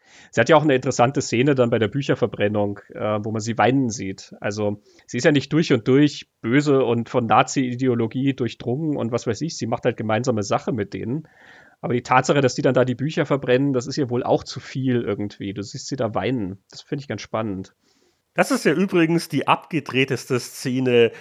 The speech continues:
Speaker 2: im Film, wird auch im Spiel aufgegriffen. Äh, Ibner schnell nach Berlin und dann gibt's ein Autogramm von Hitler. <laughs> Da, da wird's mir teilweise ein bisschen zu wild, muss ich sagen. Aber der Film hat die Kurve dann noch, äh, gekriegt.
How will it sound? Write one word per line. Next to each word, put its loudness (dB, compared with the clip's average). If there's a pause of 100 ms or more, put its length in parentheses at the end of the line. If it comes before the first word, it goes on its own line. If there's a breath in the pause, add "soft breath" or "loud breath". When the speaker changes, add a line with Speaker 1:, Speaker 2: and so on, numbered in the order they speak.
(440 loud breath)
Speaker 2:
im 4
Film, 4
wird 4
auch 4
im 2
Spiel -6
aufgegriffen. 2
Äh, 2 (140)
Ibner 0
schnell 0
nach 2
Berlin 0
und 0
dann 2
gibt's -6
ein -2
Autogramm 0
von -2
Hitler. 0 (140)
<laughs> 4 (500 loud breath)
Da, 0
da 4
wird's 4
mir 6
teilweise 4
ein 0
bisschen 0
zu 2
wild, 4
muss 0
ich -6
sagen. 4
Aber 6
der 2
Film 2
hat 2
die -6
Kurve 2
dann 2
noch, 0
äh, 2
gekriegt. -2